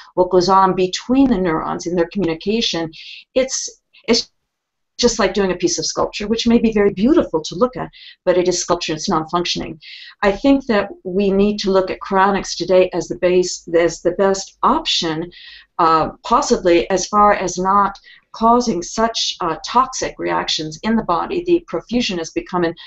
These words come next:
has become through vitrification much more gentle to the body, where plastination is, is very, very toxic. So, however, I'm going to pass this on to Max in a moment. I think that there are ways that the two fields could work together, and I think it fits under the,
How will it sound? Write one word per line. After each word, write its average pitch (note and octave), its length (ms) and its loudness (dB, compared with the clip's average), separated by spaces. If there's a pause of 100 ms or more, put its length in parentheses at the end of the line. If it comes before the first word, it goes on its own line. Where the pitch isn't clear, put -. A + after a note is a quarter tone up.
(260)
has F#3 180 2
become G#3 320 0
through A#3 160 0
vitrification F#3 840 0
much G3+ 280 -2
more E3+ 160 0
gentle G3 460 0
to - 140 -8
the D#3+ 80 -4
body, E3+ 400 0 (280)
where E3+ 160 2
plastination E3+ 680 -2
is, D#3 260 -4
is D#3+ 180 -4
very, F3 280 2
very D#3 260 -4
toxic. - 560 -6 (500)
So, F#3 460 2 (220)
however, A3 520 4
I'm F#3+ 180 2
going G3 280 0
to G3 100 -12
pass G3 220 -2
this F#3+ 160 -8
on F3 140 -2
to F3+ 100 -12
Max F3+ 320 -2
in F#3 80 -4
a - 20 -2
moment. F3 320 0 (300)
I G3+ 100 0
think C4 300 -4
that A3 160 -4
there G3+ 120 0
are F3+ 120 4
ways F#3 400 4
that F3 160 -6
the F3 100 -4
two G#3+ 320 -2 (100)
fields G#3 480 0
could D4 260 0
work F3 280 2
together, D#3+ 480 -2 (300)
and F#3+ 100 2
I F#3 80 4
think G#3 220 -2
it - 160 -4
fits B3+ 280 0
under G3+ 280 2
the, E3+ 340 4